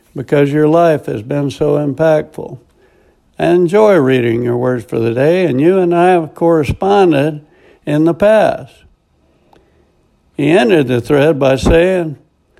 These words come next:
Let's just say that on Saturday, October fifth, two old sinners got into a spat but thanks to the blood of Jesus, they are both healed. Selah.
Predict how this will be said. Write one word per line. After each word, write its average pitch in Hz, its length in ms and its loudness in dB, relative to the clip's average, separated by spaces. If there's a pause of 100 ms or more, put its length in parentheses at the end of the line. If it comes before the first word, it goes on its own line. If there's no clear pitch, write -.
(540)
Let's - 260 -2
just 190 300 -2
say 180 300 2
that 131 260 2
on 127 260 -2
Saturday, 175 640 2
October 160 640 0
fifth, 147 540 -2 (480)
two 175 180 2
old 180 300 2
sinners 165 480 0
got 160 320 2
into 160 480 0
a 156 60 -4
spat 139 640 -2 (500)
but 117 120 -6
thanks 160 400 -2
to 147 120 -4
the 123 140 -6
blood 156 300 2
of 185 120 0
Jesus, 139 680 -4
they 123 200 -4
are 123 120 -2
both 135 500 -2 (220)
healed. 139 480 -2 (240)
Selah. - 680 -2